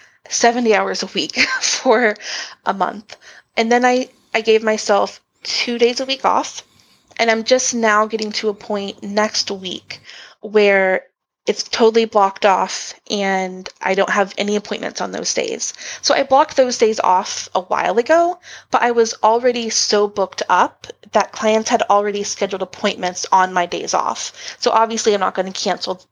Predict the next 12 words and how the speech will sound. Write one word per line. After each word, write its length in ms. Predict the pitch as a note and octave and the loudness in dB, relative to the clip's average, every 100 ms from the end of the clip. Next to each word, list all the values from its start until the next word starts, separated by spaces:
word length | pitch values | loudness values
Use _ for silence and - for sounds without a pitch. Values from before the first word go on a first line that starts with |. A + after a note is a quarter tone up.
| - | -4
those 200 | G3+ G3 | -4 -4
appointments. 680 | F#3 F#3 - D#2 - - - - - - | -6 -6 -4 -6 -6 -10 -10 -14 -18 -14
So 400 | - A3+ G#3+ - _ - | 0 2 2 -2 _ -4
it's, 240 | C4+ - | -4 -4
it's 160 | - C4 | -4 0
a 60 | B3 | 0
lot 300 | A3 G#3 - | 2 0 2
better 240 | F#3+ F#3 | 0 0
now. 200 | F3+ F3 | -2 -2
I'm 160 | - A#3 | -2 -2
working, 360 | C4+ C#4 C4+ B3+ | -2 -2 -4 0
like, 380 | A#3+ A3+ - | 2 0 -4